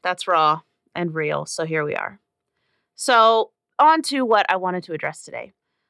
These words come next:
This isn't the first time that I have talked about the pressure cooker sales script. This isn't the first time I've called it the pressure cooker sales script. Uh, you know, I've called it the manipulative sales process, the bro marketer sales process,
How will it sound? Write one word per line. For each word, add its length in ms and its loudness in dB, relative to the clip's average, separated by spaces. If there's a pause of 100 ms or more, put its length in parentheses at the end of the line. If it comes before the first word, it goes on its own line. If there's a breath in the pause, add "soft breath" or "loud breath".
(120)
This 160 0
isn't 240 2
the 140 2
first 240 2
time 440 0 (120)
that 200 0
I 200 4
have 200 -12
talked 340 -2
about 400 0 (100)
the 100 -2
pressure 320 -2
cooker 280 -10
sales 300 -6
script. 400 -10 (240)
This 120 0
isn't 160 4
the 100 4
first 200 0
time 120 0
I've 120 -2
called 260 4
it 240 -2
the 80 -2
pressure 320 -4
cooker 240 -8
sales 340 -2
script. 380 -2 (340)
Uh, 320 4
you 80 -2
know, 120 4
I've 160 0
called 260 2
it 280 2
the 120 2
manipulative 640 0
sales 300 0
process, 440 0
the 100 -8
bro 240 4
marketer 440 0
sales 320 -8
process, 540 -4